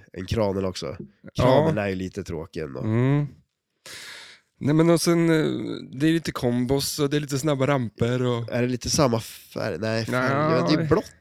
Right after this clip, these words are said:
Speaker 1: i alla fall.
Speaker 2: Ja.
Speaker 1: <laughs> Men, ja.
Speaker 2: Nej, någonting är det som,
Speaker 1: Ja,
Speaker 2: men sen
Speaker 1: det
Speaker 2: kanske
Speaker 1: kanske
Speaker 2: eran av flipperspel, eh,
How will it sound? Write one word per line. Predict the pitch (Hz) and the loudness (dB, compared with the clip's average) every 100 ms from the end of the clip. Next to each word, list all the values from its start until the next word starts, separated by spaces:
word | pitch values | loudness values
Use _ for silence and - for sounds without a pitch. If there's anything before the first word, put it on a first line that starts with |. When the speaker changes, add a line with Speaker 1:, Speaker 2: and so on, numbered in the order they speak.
| - | -10
Speaker 1:
i | |
alla | 82 | -8
fall. | 85 78 - | -6 -10 -10
Speaker 2:
Ja. | - 117 135 143 180 175 - | -6 -2 0 0 -4 -8 -12
Speaker 1:
<laughs> | - | -6
Men, | 104 104 71 | -4 -4 -2
ja. | 107 117 127 _ _ _ _ _ _ _ _ - | -2 -2 -4 _ _ _ _ _ _ _ _ 0
Speaker 2:
Nej, | 127 | 2
någonting | 180 247 208 202 196 | 4 2 2 2 4
är | 190 | 2
det | 165 | 2
som, | 170 156 143 | 2 2 2
Speaker 1:
Ja, | 151 | 2
Speaker 2:
men | 160 165 | 2 4
sen | 160 | 4
Speaker 1:
det | 160 | 4
Speaker 2:
kanske | 170 156 | 4 4
Speaker 1:
kanske | 165 170 | 4 6
Speaker 2:
eran | 151 147 147 | 6 4 2
av | 131 | 0
flipperspel, | 120 147 - 131 - 160 123 104 - - | 0 0 0 -6 -2 0 0 -2 -6 -2
eh, | 113 104 - - | 0 0 -2 -6